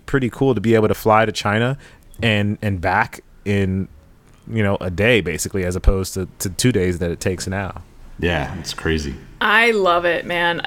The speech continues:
Speaker 3: The amount of times I've traveled around the world, I would love shorter flights. Now, the big question for me is, what does it do to your jet lag? Like,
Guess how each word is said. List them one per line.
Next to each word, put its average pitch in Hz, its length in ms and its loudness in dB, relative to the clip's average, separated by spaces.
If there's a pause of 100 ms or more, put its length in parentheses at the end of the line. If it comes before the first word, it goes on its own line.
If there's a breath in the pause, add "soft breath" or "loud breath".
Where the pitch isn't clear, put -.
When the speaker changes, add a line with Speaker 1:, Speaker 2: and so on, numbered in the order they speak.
Speaker 3:
The 185 260 4
amount 202 300 4
of 262 60 -4
times 254 300 2
I've 220 380 -2
traveled 214 340 2
around 208 180 2
the 208 60 0
world, 196 560 4
I 190 400 4
would 190 200 0
love 175 360 2
shorter 165 280 0
flights. 190 400 0
Now, 185 400 2
the 175 160 -2
big 269 280 -2
question 277 380 2
for 233 160 2
me 220 500 2
is, 165 380 4
what 170 220 0
does 311 160 -2
it 359 100 -8
do 277 140 2
to 262 60 2
your 214 140 2
jet 165 380 -2
lag? 92 400 -4
Like, 151 340 -2